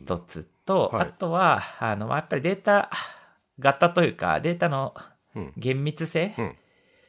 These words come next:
Speaker 1: は、えっと、結局すごい大事かなと思っていて、
Speaker 2: うん。
Speaker 1: えー、まあ、要するにその、まあ、データ型はもちろんありますけど、
Speaker 2: うん。
Speaker 1: ノーエスキューエルなんで、まあ、何でも突っ込めちゃうじゃないですか。
Speaker 2: うん、突っ込みますね。
Speaker 1: 突っ込も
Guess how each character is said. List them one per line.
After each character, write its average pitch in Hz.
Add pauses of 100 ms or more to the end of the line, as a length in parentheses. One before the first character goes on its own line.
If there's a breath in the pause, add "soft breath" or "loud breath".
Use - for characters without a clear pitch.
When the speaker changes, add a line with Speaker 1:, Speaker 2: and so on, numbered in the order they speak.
(120 soft breath)
Speaker 1:
は、 -
え 90
っ 92
と、 -
結 117
局 143
す 151
ご 147
い 104
大 107
事 120
か 87
な 87
と -
思 80
っ - (360)
て 55
い 50
て、 76
Speaker 2:
う -
ん。 62 (240)
Speaker 1:
え 65
ー、 -
ま 175
あ、 -
要 196
す 254
る 175
に 98
そ 101
の、 85
ま 180
あ、 160
デ 165
ー -
タ 214
型 202
は 185
も 185
ち 175
ろ 104
ん -
あ 80
り 107
ま 127
す -
け -
ど、 78
Speaker 2:
う -
ん。 -
Speaker 1:
ノ 156
ー 165
エ 160
ス -
キ 165
ュ 160
ー 156
エ 151
ル 127
な 82
ん -
で、 85
ま 85
あ、 -
何 165
で 180
も 175
突 170
っ - (140)
込 165
め 107
ち -
ゃ -
う -
じ -
ゃ -
な -
い -
で 135
す 120
か。 110
Speaker 2:
う -
ん、 95
突 117
っ -
込 95
み 82
ま 98
す -
ね。 -
Speaker 1:
突 -
っ -
込 -
も 90